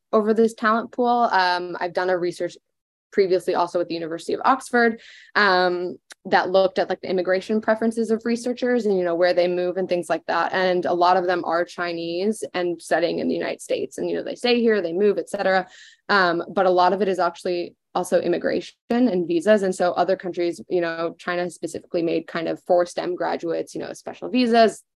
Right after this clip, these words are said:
Europe has done it as well. And so I think that will also be an ele-, another element at play. There's a lot of these to, to kind of attract more talent. I mean, one, again, one of the steps that was tried was the,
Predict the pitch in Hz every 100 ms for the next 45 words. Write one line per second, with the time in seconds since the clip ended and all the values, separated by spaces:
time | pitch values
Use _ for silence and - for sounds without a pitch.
0 | - 170 180 180 202 175 175 175 175 175
1 | 185 175 185 185 208 180 180 190 185 -
2 | _ - - - 175 175 175 180 175 180
3 | 170 170 165 170 - - 180 170 165 165
4 | 170 160 - - - - 180 180 170 170
5 | 165 165 143 - 175 160 - - 175 160
6 | 165 160 - - 170 170 160 - 160 -
7 | - 180 175 170 175 - 175 175 175 175
8 | 175 - - - - - - - 208 202
9 | 185 170 - -